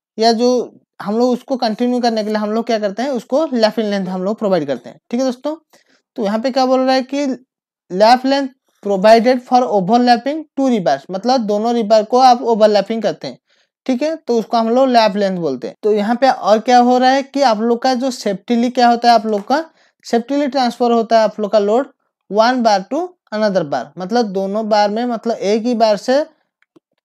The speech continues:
अद-, another बार में आप लोग का लोड सेफ्टीली ट्रांसफर हो सकता है, मेरा लैपिंग लेंथ। ठीक है दोस्तों, तो आप लोग पिक्चर में देख सकते हैं, इसको हम लोग बोलते हैं क्या, लैप लेंथ। तो उसके बाद हमारा आ गया डेवलपमेंट लेंथ।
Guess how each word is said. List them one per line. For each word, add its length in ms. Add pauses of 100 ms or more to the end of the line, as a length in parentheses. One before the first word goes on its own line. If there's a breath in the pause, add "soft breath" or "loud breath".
अद-, 220 (120)
another 340
बार 240
में 260 (200)
आप 120
लोग 180
का 80
लोड 380 (400)
सेफ्टीली 560 (200)
ट्रांसफर 380
हो 140
सकता 300
है, 140 (440)
मेरा 280 (200)
लैपिंग 400
लेंथ। 160 (360)
ठीक 100
है 60
दोस्तों, 280
तो 420
आप 140
लोग 140
पिक्चर 260
में 120
देख 140
सकते 260
हैं, 120 (300 soft breath)
इसको 240
हम 200
लोग 160
बोलते 260
हैं 120
क्या, 240 (360)
लैप 340
लेंथ। 160 (240)
तो 120
उसके 180
बाद 100
हमारा 320
आ 120
गया 360 (360)
डेवलपमेंट 540
लेंथ। 180